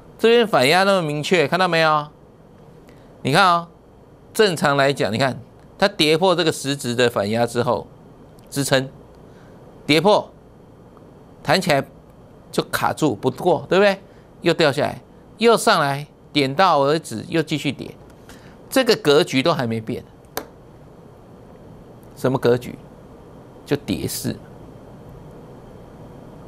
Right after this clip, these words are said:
哦，它现在，哎，终于有一个像样的反弹回来。我说：“OK。”现在不管怎么样，我们来看，客观的来判断一下。来，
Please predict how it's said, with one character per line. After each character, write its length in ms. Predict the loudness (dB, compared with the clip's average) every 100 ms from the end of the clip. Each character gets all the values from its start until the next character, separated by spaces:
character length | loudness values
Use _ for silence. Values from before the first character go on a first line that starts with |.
| -6
哦， 340 | 0 4 4 2
它 120 | 0
现 180 | 0 0
在， 220 | 0 -2
哎， 200 | -4 -4 -4
终 260 | -2 0 0
于 240 | 0 0
有 80 | 0
一 60 | 0
个 80 |
像 180 | -2 -2
样 160 | -2 -4
的 80 | -6
反 160 | -8
弹 200 | -10 -14
回 160 | -14 -14
来。 140 | -16 -20 -20 -20 -20 -20 -20 -20 -6
我 80 | 0
说： 80 | 2
“OK。” 480 | 2 0 -4 -8 -10 -18 -20 -20 -20 -20 -20 -20 -20 -20
现 180 | -4 0
在 80 | 2
不 240 | 0 0
管 480 | -2 -4 -6 -4 -4
怎 120 | -6
么 60 | -8
样， 200 | -8 -8
我 80 | -6
们 120 | -4
来 120 | -4 -6 -10
看， 240 | -12 -12 -14 -20 -20 -20 -20 -20 -20 -20 -20 -20 -20 -18 -4
客 220 | 0 2
观 180 | 2 0
的 120 | 0
来 120 | 0
判 240 | -2 -6
断 160 | -4 -6
一 80 | -6
下。 120 | -14 -10
来， 160 | -10